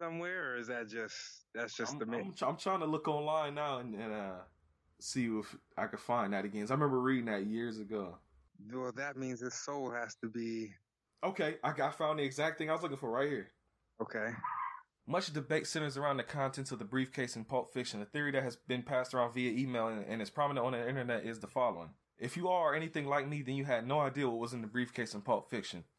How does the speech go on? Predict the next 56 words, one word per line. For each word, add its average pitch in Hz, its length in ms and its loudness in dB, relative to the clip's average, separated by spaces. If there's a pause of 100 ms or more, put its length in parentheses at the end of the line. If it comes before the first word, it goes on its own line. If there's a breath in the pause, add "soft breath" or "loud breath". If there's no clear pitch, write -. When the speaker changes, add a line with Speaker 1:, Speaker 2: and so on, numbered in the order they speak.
(280)
Speaker 2:
So - 180 -2
through 170 200 2
a 143 60 2
friend 185 260 0
of 139 80 -2
a 135 40 -2
friend 151 280 0
of 123 80 0
a 120 40 -4
friend 131 380 0
who 127 120 -2
had 117 120 4
a 101 60 0
two-hour 131 400 4
conversation 127 520 0
with 113 120 -4
Tarantino 123 440 -2
himself, 117 380 -2
I 104 80 2
now 139 260 4
know, 127 380 0 (280 soft breath)
and 110 120 -2
I 107 60 6
thought 143 280 2
I 120 40 4
would 113 120 -2
pass 123 220 2
on 117 140 -4
the 107 80 -4
info 123 260 0
because 101 500 -4
it 123 120 -2
makes 131 160 0
the - 80 -6
movie 120 260 0
a 82 60 -2
hundred 208 300 2
times 127 280 4
better 120 180 0
than 110 120 -4
it 113 40 -2
already 107 360 4
is. 76 180 -8 (140)
Speaker 1:
Mm. 107 300 -2 (100)
Speaker 2:
P 170 160 -2
J, 151 100 2
remember 160 300 2
the - 60 -8
first 175 260 2
time 170 160 2
you 143 80 0
were 135 80 2
introduced 151 360 0
to 135 60 0
Marcellus 135 480 2
Wallace? - 500 -4